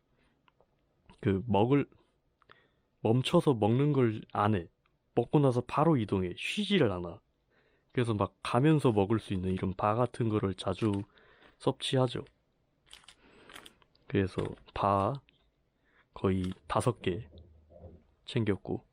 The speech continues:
여기도 바 두 개 있고,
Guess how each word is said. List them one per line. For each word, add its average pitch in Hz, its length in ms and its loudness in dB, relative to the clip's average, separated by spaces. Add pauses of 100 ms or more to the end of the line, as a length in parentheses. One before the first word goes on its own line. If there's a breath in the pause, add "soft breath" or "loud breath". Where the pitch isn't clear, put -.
(960 soft breath)
여기도 107 260 2
바 92 280 2
두 - 180 -4
개 104 100 4
있고, - 340 -6